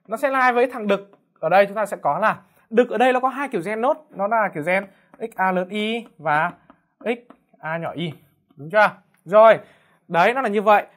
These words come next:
Và mỗi cái thằng này đều có tỷ lệ là một phần tư, một phần tư. Thế nên là ở mỗi giới nó có, đều có tỷ lệ là một phần hai, một phần hai. Đấy là xét ở mỗi giới. Rồi, đây là giới đực.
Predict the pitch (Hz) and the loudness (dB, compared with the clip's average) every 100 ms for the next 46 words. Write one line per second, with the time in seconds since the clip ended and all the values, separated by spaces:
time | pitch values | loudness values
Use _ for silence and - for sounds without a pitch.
0 | - 202 226 277 339 311 220 196 185 170 | -4 0 2 0 -2 -4 0 0 0 -2
1 | 202 208 156 120 147 147 165 156 175 151 | -4 -6 -4 -4 -6 -8 -10 -6 -6 -6
2 | 147 202 202 - _ 202 220 220 - 135 | -4 0 0 -2 _ -4 -2 -2 -4 -6
3 | 147 220 190 190 285 392 - 143 185 202 | -4 -4 0 0 -2 -6 -14 -10 -6 -4
4 | 202 - 143 165 135 123 120 127 131 127 | -4 -4 -6 -6 -10 -10 -10 -10 -12 -12
5 | 127 147 143 123 - 120 143 131 _ _ | -8 -8 -8 -12 -18 -12 -10 -10 _ _
6 | 165 175 175 220 226 131 127 143 143 190 | -12 -12 -8 -8 -8 -12 -14 -8 -6 -8
7 | _ _ _ _ _ _ _ _ _ 139 | _ _ _ _ _ _ _ _ _ -4
8 | 143 131 156 143 156 170 - | -2 -2 -4 -6 -4 -4 -6